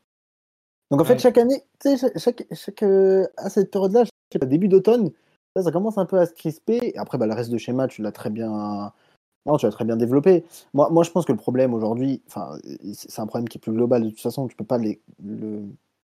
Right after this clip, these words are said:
Speaker 1: uniquement le composer à cette année-là, parce qu'en fait, euh, ça se suit et ça se ressemble, si tu veux. Dans le sens où, euh,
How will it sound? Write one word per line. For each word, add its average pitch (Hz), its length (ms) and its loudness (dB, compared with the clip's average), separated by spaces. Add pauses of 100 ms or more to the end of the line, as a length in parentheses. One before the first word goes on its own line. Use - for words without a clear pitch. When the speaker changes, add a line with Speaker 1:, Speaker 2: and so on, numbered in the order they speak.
(160)
Speaker 1:
uniquement 147 380 4
le 135 100 6
composer 123 400 0
à 117 60 4
cette 117 220 -6
année-là, 127 320 0
parce 101 140 -8
qu'en 107 120 -12
fait, - 220 -8 (480)
euh, 104 160 -10 (180)
ça - 400 -12
se - 60 -12
suit 143 260 -2
et 120 40 0
ça 110 140 -6
se 107 60 -10
ressemble, 107 300 -4
si - 120 -20
tu 113 120 -8
veux. 104 160 -4 (460)
Dans 123 80 -2
le 120 60 0
sens 151 280 -2
où, 147 160 6
euh, 110 240 6